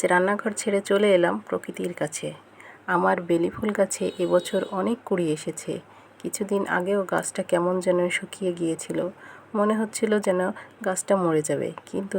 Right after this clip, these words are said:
তারপর দেখি নতুন পাতা বের হয়ে তাতে কুড়িও চলে এসেছে, তাও আবার এক দুটো নয়, সাতাশটা ফুলের কুড়ি। আমি তো দেখে পুরাই অবাক, এত এত ফুলের কুড়ি এসেছে এই ছোট্ট একটা গাছে।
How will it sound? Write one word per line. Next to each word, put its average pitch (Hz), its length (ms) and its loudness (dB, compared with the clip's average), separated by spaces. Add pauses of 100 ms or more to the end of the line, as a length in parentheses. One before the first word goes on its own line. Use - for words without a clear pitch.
(100)
তারপর 170 300 2 (120)
দেখি 190 260 0 (580)
নতুন 196 240 0 (120)
পাতা 190 220 6 (100)
বের 175 260 6
হয়ে 165 200 4 (280)
তাতে 170 200 -4 (140)
কুড়িও 214 380 2
চলে 170 260 4
এসেছে, - 260 -10 (160)
তাও 165 160 2 (100)
আবার 190 180 6 (200)
এক 170 60 0 (120)
দুটো 202 180 2 (100)
নয়, 147 180 0 (460)
সাতাশটা 196 680 0
ফুলের 156 380 0
কুড়ি। 147 180 -6 (320)
আমি 165 200 4
তো 196 40 4 (100)
দেখে - 280 -2
পুরাই 175 340 6 (160)
অবাক, 143 240 0 (680)
এত - 180 -12 (180)
এত 208 120 -4 (120)
ফুলের 202 320 2 (440)
কুড়ি 190 200 2 (160)
এসেছে 190 360 -2 (760)
এই 226 180 2 (100)
ছোট্ট - 240 0 (120)
একটা - 260 -2
গাছে। 202 260 0